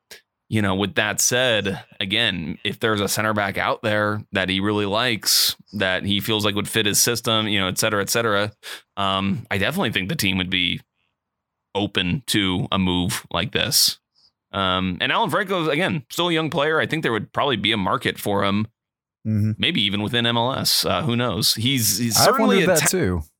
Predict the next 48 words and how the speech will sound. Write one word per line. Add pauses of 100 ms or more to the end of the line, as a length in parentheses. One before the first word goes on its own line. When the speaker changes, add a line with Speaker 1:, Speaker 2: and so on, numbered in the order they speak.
Speaker 1:
he's
certainly,
what's
that? (440)
Speaker 2:
I've
wondered
that
too, (140)
about
Speaker 1:
Yeah.
Speaker 2:
him
being
a
potential
trade
piece. (720)
Speaker 1:
For
all,
for
his
flaws,
which
he
definitely
has
his
flaws,
he
also
definitely
has
his
strengths.
And,
you
know,
every
player
has
a,
have
the,
has
their
strengths
and
flaws,
but